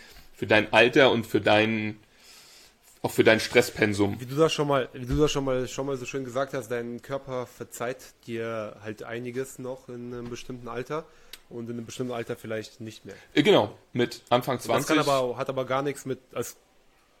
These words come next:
Speaker 2: den Schuh kannst du aber nicht einfach so über jemanden drüber ziehen. Das kann jemand mit fünfundzwanzig sein, jemand kann
Speaker 1: N-, genau.
Speaker 2: bis fünfunddreißig. Äh, da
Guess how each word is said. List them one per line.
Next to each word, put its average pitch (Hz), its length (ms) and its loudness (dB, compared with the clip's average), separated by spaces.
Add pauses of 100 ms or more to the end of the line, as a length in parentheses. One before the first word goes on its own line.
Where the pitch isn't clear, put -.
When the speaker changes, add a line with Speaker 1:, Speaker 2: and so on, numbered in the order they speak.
(240)
Speaker 2:
den 143 100 -4
Schuh 156 140 -6
kannst 147 220 -4
du 143 40 -2
aber 135 140 -4
nicht 127 100 -10
einfach 131 180 -6
so 123 80 -8
über 127 140 -4
jemanden 127 240 -4
drüber 131 180 -2
ziehen. 117 160 -8
Das 113 140 -10
kann 117 720 -8
jemand 123 260 -8
mit 120 120 -12
fünfundzwanzig 135 500 -6
sein, 131 240 -4
jemand 117 280 -8
kann 113 380 -12 (120)
Speaker 1:
N-, 123 320 -8
genau. 120 320 4 (180)
Speaker 2:
bis - 120 -16
fünfunddreißig. 127 840 -4 (640)
Äh, - 20 -20
da 110 560 -6